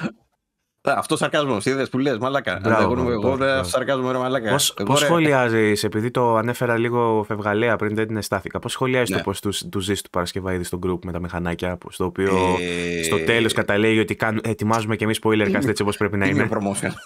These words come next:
Speaker 1: <laughs>
Speaker 2: Ε, π-,
Speaker 1: Ήταν
Speaker 2: πώς,
Speaker 1: ένα τίμιο
Speaker 2: πώς πιστεύεις
Speaker 1: promotion,
Speaker 2: ότι θα
Speaker 1: καλά το
Speaker 2: αντιμετωπίζανε
Speaker 1: έκανε.
Speaker 2: εμάς,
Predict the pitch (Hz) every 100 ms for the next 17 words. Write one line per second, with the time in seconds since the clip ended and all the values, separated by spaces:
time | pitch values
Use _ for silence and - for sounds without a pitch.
0 | 175 147 - - 156 - - - - -
1 | - _ - - - 107 107 87 117 120
2 | 139 127 123 127 123 143 - 165 - 156
3 | 156 143 139 123 127 - 120 131 120 113
4 | 110 113 160 -